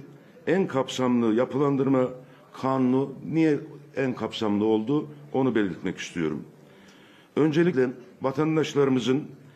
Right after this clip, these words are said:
vergi dairelerinde hangi türden olursa olsun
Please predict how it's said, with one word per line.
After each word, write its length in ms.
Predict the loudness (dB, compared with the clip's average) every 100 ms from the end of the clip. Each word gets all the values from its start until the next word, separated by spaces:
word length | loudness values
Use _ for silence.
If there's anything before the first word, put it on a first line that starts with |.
| -20 -2
vergi 280 | 0 2 2
dairelerinde 520 | 2 2 2 2 0
hangi 400 | 0 0 2 0
türden 340 | -2 -2 0 0
olursa 440 | 0 0 0 2
olsun 360 | 0 0 -6